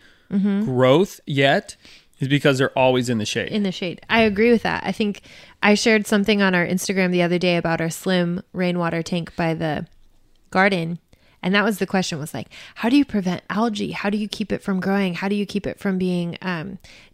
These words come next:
Speaker 1: dangerous water?" And the truth is, I mean, we're not trying to make potable water for our animals and our people. We're just trying to make potable <laughs> water for our animals. And this, though,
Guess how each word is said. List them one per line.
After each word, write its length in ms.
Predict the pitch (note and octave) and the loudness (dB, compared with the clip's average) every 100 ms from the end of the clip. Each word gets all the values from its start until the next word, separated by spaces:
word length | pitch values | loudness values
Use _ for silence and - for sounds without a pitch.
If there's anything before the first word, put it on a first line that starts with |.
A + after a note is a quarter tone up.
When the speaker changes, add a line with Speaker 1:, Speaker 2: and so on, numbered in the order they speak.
| - | -2
Speaker 1:
dangerous 600 | G3+ A3 G3+ F3+ E3 G3 | 0 2 2 0 0 0
water?" 540 | F#3+ A#3 G#3+ E3+ E3 | 4 6 6 4 0
And 140 | - G#3+ | 0 0
the 60 | |
truth 300 | A3 C#4+ D#4+ | 2 2 2
is, 440 | G#3 F3+ F3 F#3+ - _ _ _ _ _ _ _ - | 4 4 2 -2 -12 _ _ _ _ _ _ _ -4
I 80 | G3+ | 0
mean, 260 | G3+ F#3+ - | 2 0 0
we're 160 | G#3 A#3 | 2 4
not 160 | A#3+ | 2
trying 220 | - A3+ | 2 2
to 220 | A3 G3 - - | 2 0 -2 -2
make 280 | G3+ G3+ - | 0 0 0
potable 400 | G#3+ G#3 F#3 F3+ | 0 2 2 2
water 240 | F#3+ F#3+ | 2 2
for 140 | F3 E3+ | 0 -2
our 60 | |
animals 420 | D3 F3+ F3 E3+ | 0 0 0 -2
and 100 | E3+ | -2
our 80 | E3 | -2
people. 540 | D#3 A3 - E3 D#3 - | -2 -4 0 0 0 -2
We're 120 | G3 | -4
just 360 | E3+ F3+ F#3+ - | -2 -2 -2 -2
trying 220 | F#3 E3+ | -2 -2
to 60 | E3 | -2
make 180 | D#3 _ _ _ | -6 _ _ _
potable 420 | - F3+ E3+ F#3 F3+ | -4 -2 0 0 2
<laughs> 0 | |
water 460 | F#3 E3+ D#3+ E3+ - - _ _ _ | 2 2 0 -2 -10 -20 _ _ _
for 360 | - - G3+ F3+ | -8 4 6 6
our 140 | D3+ | 4
animals. 640 | - G#3+ G#3 F3 E3 E3 - | 2 2 4 2 2 0 -2
And 380 | F3+ F3 E3+ - F#3 | -2 -2 -2 -8 -4
this, 360 | F#3 A3+ A#3 | 4 4 2
though, 500 | - F3 D#3+ D#3 - | 0 4 4 2 -4